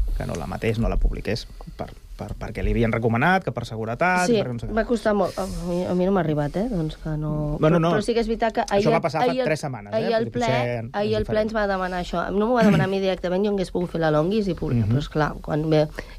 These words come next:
Speaker 2: hi havia els altres companys de
Speaker 1: Mhm.
Speaker 2: periodistes i quan ha vingut específicament a dir-te, «Sisplau, sisplau, sisplau».
Speaker 1: Clar, nosaltres no vam posar el nom, però, evidentment, el vídeo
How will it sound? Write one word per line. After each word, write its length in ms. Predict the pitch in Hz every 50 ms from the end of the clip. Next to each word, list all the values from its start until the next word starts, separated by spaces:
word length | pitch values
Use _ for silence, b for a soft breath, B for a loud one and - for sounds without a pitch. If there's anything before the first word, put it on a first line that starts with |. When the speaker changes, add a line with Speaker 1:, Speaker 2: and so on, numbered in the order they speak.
| - -
Speaker 2:
hi 60 | 165 151
havia 220 | 151 151 151 151
els 100 | 151 165
altres 240 | 160 156 165 156 -
companys 480 | - 165 160 156 160 156 151 160 156
de 80 | 160 160
Speaker 1:
Mhm. 880 | 156 151 151 - - - - - - - - - - - - - - -
Speaker 2:
periodistes 400 | 143 - 151 151 156 156 156 151
i 40 | 151
quan 180 | - 147 139
ha 80 | 139 147
vingut 280 | 139 143 151 156 156 147
específicament 800 | 151 143 - - 143 - 147 139 151 151 - 170 165 160 151 151
a 80 | 147 143
dir-te, 240 | 151 147 - 147
«Sisplau, 400 | 147 - 156 139 - - 151 147
sisplau, 340 | 147 156 151 - 170 156 151
sisplau». 460 | 156 165 165 135 123 175 170 170 175 - B B B B B B B B B B B
Speaker 1:
Clar, 140 | - 131 123
nosaltres 240 | 113 117 113 113 117
no 80 | 123
vam 160 | 120 117 117
posar 260 | 113 123 117 110 117 113
el 80 | 113
nom, 300 | 139 151 135 143 160 220 - - - - -
però, 120 | - - 101
evidentment, 400 | 101 98 101 101 101 101 101 104
el 100 | 101 101
vídeo 400 | 101 101 101 104 107 107 -